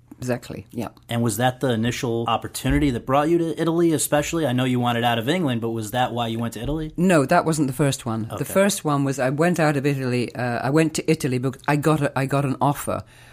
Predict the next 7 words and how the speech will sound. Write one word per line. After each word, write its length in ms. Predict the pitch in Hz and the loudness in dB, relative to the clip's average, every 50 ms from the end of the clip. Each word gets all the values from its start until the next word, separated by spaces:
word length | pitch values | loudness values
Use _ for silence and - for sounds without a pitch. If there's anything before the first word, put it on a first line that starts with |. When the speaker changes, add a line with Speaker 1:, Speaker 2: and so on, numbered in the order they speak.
| - - - - - | -20 -20 -14 -6 -4
Speaker 1:
uh, 140 | - - - | -2 -2 -2
for 480 | - - - 135 131 123 120 117 - - | -4 -4 -2 0 0 2 2 0 0 0
another 380 | 123 127 131 127 127 123 117 | 0 0 2 2 0 0 -4
film 340 | - - 127 117 117 113 110 | -6 -4 -4 -4 -2 -4 -4
before 440 | 107 - - - - 151 151 143 117 | -6 -8 -8 -2 0 0 0 0 0
that, 320 | 110 - 85 95 110 110 | -2 -4 -4 -4 -2 -2
Speaker 2:
Mm-hmm. 180 | 104 101 104 | -2 -2 -4